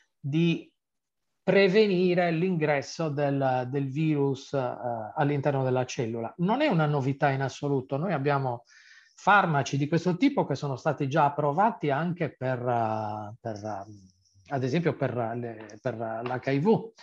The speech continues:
inibitori sia della fusione sia dell'ingresso del, del virus all'interno delle cellule. Chiaramente sono delle molecole interessanti perché intanto, avendo un uso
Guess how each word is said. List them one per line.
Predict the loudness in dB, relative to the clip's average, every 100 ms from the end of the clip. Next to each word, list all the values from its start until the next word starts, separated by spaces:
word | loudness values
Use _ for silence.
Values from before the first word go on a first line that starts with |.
| -20 -20 -20 -20 -20 _ _ -2
inibitori | 0 0 2 4 4 4
sia | 2 4
della | 4 4
fusione | 2 0 0 4 4 4 2 0 -2 -4
sia | -8 -2 2 2
dell'ingresso | 0 -2 -2 -2 0 0 -2 -4 -4
del, | -2 -2 -2 -2
del | -2 0
virus | 2 2 2
all'interno | -2 -2 -4 -4
delle | -2 -2 -4
cellule. | -4 -4 -4 -8 -10 -14 _ -20 -20 -20 _
Chiaramente | -2 2 2 2 0
sono | 0 0 0
delle | 2 0
molecole | 2 2 2 2 2 2 -2
interessanti | -4 -4 -4 -4 -2 0 -2 0
perché | -2 0 0
intanto, | 0 0 0 0 0 0 2 0 -4
avendo | -4 -2 0 2
un | 2
uso | 2 0 0 2 0 -2